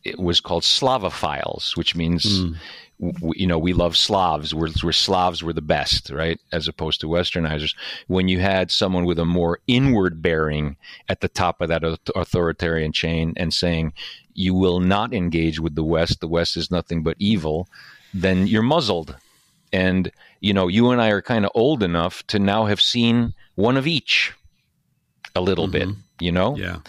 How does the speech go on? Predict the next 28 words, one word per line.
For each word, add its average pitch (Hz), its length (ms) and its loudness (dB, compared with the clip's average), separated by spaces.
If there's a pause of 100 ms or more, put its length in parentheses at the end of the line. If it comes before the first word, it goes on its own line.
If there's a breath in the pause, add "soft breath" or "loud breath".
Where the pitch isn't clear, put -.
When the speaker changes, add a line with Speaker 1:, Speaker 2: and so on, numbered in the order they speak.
(340 loud breath)
Speaker 1:
Uh, 87 180 0
at 101 140 2
least 113 300 2
on, 98 260 0
at 92 140 0
least 127 260 0
on 104 140 2
paper. - 520 -2
Although, 110 540 2 (100)
let 120 140 2
me 156 80 -2
just 143 200 0
go 135 180 4
on 113 140 2
a 92 40 -4
quick - 300 -2
tangent, 113 560 0 (380)
here 85 340 0 (360 loud breath)
and - 220 -2
challenge 147 520 2
the 87 100 0
notion 87 520 2
that 85 200 2 (600 soft breath)
Putin, 107 520 0 (200)
Putin 165 320 2
is 104 80 0
behaving 104 760 0
now, 73 520 -6